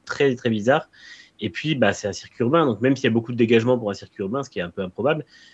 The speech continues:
il y aura aussi des murs, il y aura aussi des risques, et, euh, et surtout, le moindre, le moindre écart en course ne pardonnera pas. Donc je pense que ça va être vraiment là où il va falloir qu'il soit prudent,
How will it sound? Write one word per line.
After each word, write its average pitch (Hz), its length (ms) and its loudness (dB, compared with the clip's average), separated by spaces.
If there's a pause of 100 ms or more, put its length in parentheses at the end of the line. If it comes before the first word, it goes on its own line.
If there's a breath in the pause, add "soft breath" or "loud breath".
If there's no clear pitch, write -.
(280 soft breath)
il 104 60 -4
y - 20 6
aura 156 100 8
aussi 160 160 4
des 117 100 2
murs, 143 240 2
il 143 60 0
y - 20 0
aura 110 120 0
aussi 110 160 -8
des 113 80 -2
risques, 139 380 -6 (180)
et, 117 340 2
euh, 98 680 -2 (500 soft breath)
et - 60 -14
surtout, 127 240 -6
le 127 100 4
moindre, 110 440 4
le 101 60 0
moindre 104 240 -2
écart 104 260 0
en 104 100 -4
course - 260 -10
ne 107 60 -10
pardonnera 104 420 -2
pas. 95 140 -2
Donc 95 160 -6
je - 80 -20
pense 127 200 -4
que 98 360 0
ça 104 160 -2
va 101 100 4
être 98 60 2
vraiment 113 240 4
là 127 120 6
où 127 40 6
il 110 80 4
va 101 80 -2
falloir 107 200 -4
qu'il - 80 -20
soit 101 140 -8
prudent, 123 320 -4